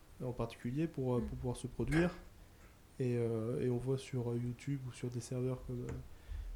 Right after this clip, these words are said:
Speaker 1: euh, euh, des, des vidéos qui fleurissent de gens qui, euh, décident de s'enregistrer et qui font des reprises de musique, euh,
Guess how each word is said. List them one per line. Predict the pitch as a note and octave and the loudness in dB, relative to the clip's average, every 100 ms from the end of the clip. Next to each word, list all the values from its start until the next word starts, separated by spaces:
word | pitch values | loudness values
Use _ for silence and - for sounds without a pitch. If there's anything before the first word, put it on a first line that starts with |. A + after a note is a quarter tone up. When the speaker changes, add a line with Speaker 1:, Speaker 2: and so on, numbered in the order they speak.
| - - | -4 0
Speaker 1:
euh, | |
euh, | A#2+ A#2+ - - - - - | 0 0 -2 -4 -6 -8 -8
des, | C3+ B2+ B2 B2 A#2+ B2 B2 C#3+ C#3+ D3 - - - - - - C#3+ | -2 2 4 4 2 0 0 -2 -6 -6 -6 -4 -6 -2 -2 0 0
des | B2+ | 2
vidéos | C3+ C#3+ D#3+ | 2 4 4
qui | D3 | 2
fleurissent | B2+ - C#3+ D#3 E3+ - C3+ | -2 0 2 4 2 2 0
de | B2+ | 0
gens | C3 D3 | 2 2
qui, | D3 C3+ B2 A2+ | 0 -2 0 2
euh, | A#2+ A#2+ A#2+ | 2 2 0
décident | B2 - C3+ | -2 -4 0
de | B2 | 0
s'enregistrer | - B2 B2 A#2+ - - C3+ C3+ | 2 4 4 2 -2 0 2 2
et | B2+ | 2
qui | - B2 | 0 0
font | C3+ | -2
des | B2+ | 0
reprises | A#2+ B2 - C3 B2 | 2 2 2 0 0
de | A#2+ | 0
musique, | B2+ F3 F3 - - - - - - - | 2 2 0 -4 -4 -6 -8 -6 -6 -2
euh, | B2 A#2 | 0 2